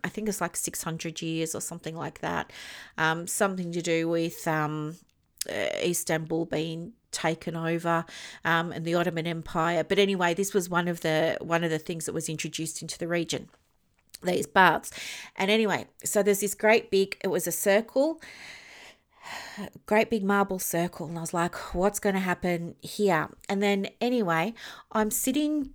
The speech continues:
beside the, um, white bath. I mean, the, I'm sitting on the bench and I've got the white marble sinks beside me. Um,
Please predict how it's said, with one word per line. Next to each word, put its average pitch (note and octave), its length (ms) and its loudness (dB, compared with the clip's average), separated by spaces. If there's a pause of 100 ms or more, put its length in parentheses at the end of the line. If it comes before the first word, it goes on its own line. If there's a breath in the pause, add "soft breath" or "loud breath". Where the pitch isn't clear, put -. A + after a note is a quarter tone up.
(120)
beside F#3+ 640 2
the, F3 600 2
um, E3 500 -4 (100)
white E3 420 -2
bath. C#4+ 540 -2 (340 loud breath)
I F#3 60 0
mean, F3+ 160 0
the, F3 320 0 (140)
I'm F3+ 100 -8
sitting A#3 220 0
on G#3+ 100 4
the G3 100 4
bench F#3 540 2
and F3 120 -6
I've E3+ 80 -6
got - 140 0
the F3 360 0
white F3+ 560 2
marble F3+ 600 2 (360 loud breath)
sinks - 560 -4 (220)
beside E3+ 540 0
me. A3+ 220 -4 (600 loud breath)
Um, F3+ 600 2